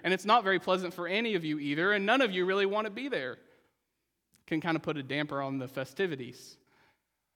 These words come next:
Likewise, if you're like me and Molly and you're from farther away, which some of you are, you're ten hours or more from your family, and you're not gonna see them at Christmas,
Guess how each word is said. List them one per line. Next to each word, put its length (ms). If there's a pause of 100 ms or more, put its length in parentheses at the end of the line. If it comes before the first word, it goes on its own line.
(200)
Likewise, 480
if 160
you're 320 (380)
like 180
me 140
and 100
Molly 340
and 120
you're 80
from 240
farther 420
away, 320
which 220
some 260
of 140
you 200
are, 480 (600)
you're 120
ten 220
hours 540
or 160
more 300
from 260
your 120
family, 600 (420)
and 100
you're 120
not 160
gonna 160
see 200
them 200
at 80
Christmas, 680